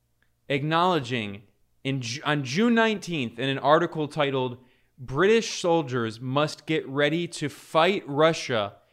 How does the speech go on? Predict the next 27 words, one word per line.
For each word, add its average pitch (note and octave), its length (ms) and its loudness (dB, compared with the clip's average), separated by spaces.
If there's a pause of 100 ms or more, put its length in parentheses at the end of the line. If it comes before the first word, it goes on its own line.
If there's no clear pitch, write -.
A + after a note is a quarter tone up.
(200)
in D#3 220 -2
Third F3 680 2
World C3+ 600 0
War," A#2 480 2 (420)
Army C3+ 320 2
chief A#2+ 400 -8
warns. G#2+ 640 -10 (1400)
What F3+ 200 4
is A3 160 2
happening F3 720 4 (580)
is D#3 380 0 (380)
Western G3 520 0
imperialists E3 960 -2 (100)
are D3+ 420 4 (280)
preparing F3+ 720 0
for E3 240 2
World G3 480 6
War G#3 300 4
three E3+ 640 -4 (480)
in E3 120 0
order F3+ 200 4
to F3+ 180 0
try E3 280 4
to E3 120 -4
save E3 400 0
their D3+ 160 0
empires. B2+ 800 -6